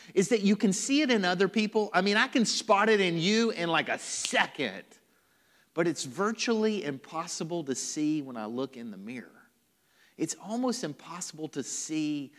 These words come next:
in myself. Well, not me. I mean, I'm, I don't, I don't have pride. I, I, I'm not proud. See, for some reason, the past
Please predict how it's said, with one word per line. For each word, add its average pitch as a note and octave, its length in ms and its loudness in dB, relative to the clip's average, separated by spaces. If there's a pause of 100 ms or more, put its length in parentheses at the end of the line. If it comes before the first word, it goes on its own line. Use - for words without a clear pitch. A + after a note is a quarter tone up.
(360)
in D3 220 -8
myself. A#2 300 -6
Well, G#3 80 -6
not F3 140 -14
me. C#3 300 -6
I G#2+ 140 -16
mean, F2+ 180 -20
I'm, D#3+ 180 -18 (120)
I C#3 120 -10
don't, F#3+ 140 -8 (100)
I D#3 60 -8
don't F#3 160 0
have - 180 -18
pride. F#2+ 360 -4
I, E3 100 -8 (260)
I, C#3+ 140 -4 (240)
I'm G#3 200 4
not - 200 -8 (600)
proud. G#2 380 -6 (1160)
See, A3 120 0
for F#3+ 120 -6
some A#3 240 -2
reason, F3 360 0
the C#3+ 40 -2
past - 560 -4